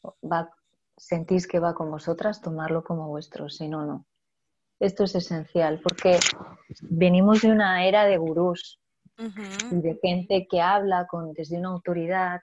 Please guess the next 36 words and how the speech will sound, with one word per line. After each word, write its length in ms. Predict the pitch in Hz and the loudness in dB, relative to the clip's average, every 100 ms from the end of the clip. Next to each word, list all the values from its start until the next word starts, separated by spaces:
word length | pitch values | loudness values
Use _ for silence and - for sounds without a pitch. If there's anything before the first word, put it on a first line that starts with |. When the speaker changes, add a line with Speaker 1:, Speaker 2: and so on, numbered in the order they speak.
| - | -10
Speaker 1:
y 120 | - 175 | -6 -4
hay 120 | 175 | -2
gente 360 | - 202 208 | -2 -2 -2
que 100 | 208 | -4
todavía 420 | 196 185 170 180 190 | -2 0 2 0 -4
no 80 | |
ha 40 | 185 | -8
adquirido 480 | - 175 175 180 175 | -8 -6 -4 -4 -6
su 160 | - | -4
autoridad 560 | 170 156 165 160 165 175 | -6 -6 -6 -4 -4 -4
interna, 680 | 185 170 180 190 175 165 226 _ _ | -6 -4 -2 -2 -4 -10 -14 _ _
su 180 | - 170 | -14 -8
voz, 400 | 156 175 175 185 - | -2 0 2 0 -6
su 60 | 175 | -8
autoridad 480 | 165 175 165 165 170 | -4 -4 -2 -2 -2
interna, 520 | 190 180 190 185 185 | -4 -2 -2 -2 -8
y 40 | |
entonces 520 | 165 165 165 170 - _ _ _ | -10 -8 -8 -8 -10 _ _ _
se 200 | - 180 | -4 -4
fija 400 | - 190 196 196 | -2 -6 -4 -6
y 80 | 180 | -6
sigue 260 | - 180 | -6 -6
ese 160 | 185 175 | -6 -10
camino 680 | 170 165 170 175 160 151 151 | -10 -10 -10 -10 -10 -12 -16
a 80 | - | -6
ciegas. 520 | 196 254 190 - _ _ _ _ _ _ _ _ _ - | -4 -4 -6 -12 _ _ _ _ _ _ _ _ _ -14
Entonces 500 | 170 170 165 190 175 | -12 -10 -8 -6 -4
yo 140 | 190 | -6
siempre 360 | 185 220 208 185 | -4 -6 -4 -6
cuestiono, 640 | 175 165 - 175 160 151 | -6 -10 -6 -6 -6 -14
¿sí? 320 | 156 - 202 285 _ _ | -18 -12 -12 -12 _ _
Incluso 440 | - 175 233 247 262 | -8 0 0 2 2
lo 140 | 247 | 2
que 120 | 240 185 | -2 -4
yo 140 | 170 | -4
digo. 300 | 156 147 | -4 -10